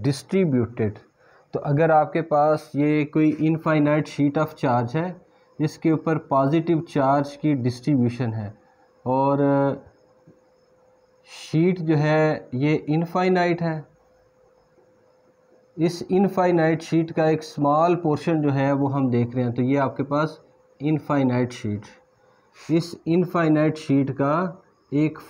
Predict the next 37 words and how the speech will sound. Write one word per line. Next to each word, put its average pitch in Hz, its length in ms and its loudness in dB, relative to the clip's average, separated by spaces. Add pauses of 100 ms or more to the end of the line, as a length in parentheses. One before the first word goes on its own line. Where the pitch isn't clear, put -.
फाइनाइट 170 500 0
पोर्शन 139 360 0
जो 131 60 2
है, 131 180 0
वो 127 160 0
हम 123 200 0
देख 104 240 -2
रहे 113 100 -2
हैं। 107 220 -10 (240)
और 147 120 4
शीट 165 340 0
किस 180 240 -2
तरह 175 200 4
से 170 160 -2
है? 160 200 2
शीट 151 340 0
इस - 200 -6
तरह 165 200 2
से 160 160 2
है, 156 100 4
इसकी - 280 -2
ये 139 240 4
surface 151 480 -2
भी 180 100 2
charge 139 380 2
है 147 100 4
और 127 200 2
ये 127 160 2
वाली 135 220 2
surface 131 460 -2
भी 196 180 2 (340)
charge 135 380 2
है। 151 120 4 (280)
तो 147 60 0
इस 151 180 -2
तरीके 135 300 0
से 151 260 0